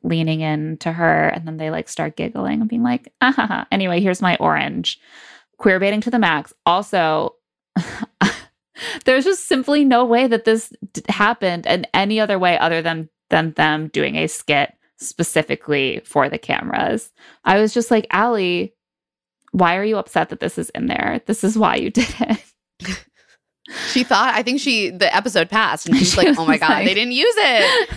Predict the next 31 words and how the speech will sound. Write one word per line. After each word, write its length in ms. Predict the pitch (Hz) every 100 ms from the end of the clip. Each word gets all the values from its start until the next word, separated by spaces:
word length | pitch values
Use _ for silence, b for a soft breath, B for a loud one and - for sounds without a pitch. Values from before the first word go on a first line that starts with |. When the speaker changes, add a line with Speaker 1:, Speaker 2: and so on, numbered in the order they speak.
| -
Speaker 2:
Thank 220 | 254 240
Speaker 1:
<laughs> 0 |
Speaker 2:
God. 500 | 226 214 185 175 175
Speaker 1:
"They 160 | 190 208
should 140 | 226
Speaker 2:
I 40 | 226
Speaker 1:
have 80 | 240
Speaker 2:
got 120 | 214
out 180 | 180 180
Speaker 1:
used 20 |
Speaker 2:
of 80 | 170
Speaker 1:
it." 60 |
Speaker 2:
that." 420 | 156 151 - 170 -
Speaker 1:
<laughs> 60 | _ _ _ B B B
This 160 | 262 254
is 100 | 302
what 100 | 359
I 80 | 285
wanna 260 | 254 247
see 240 | 247 254 254
from 180 | 277 220
a 60 |
woman 240 | 185 175 170
before 320 | 190 202 208
she 140 | 233
goes 180 | 190 185
on 80 | 214
a 60 | 170
date 220 | 170 156
with 140 | 156 -
Zach. 500 | - - - 302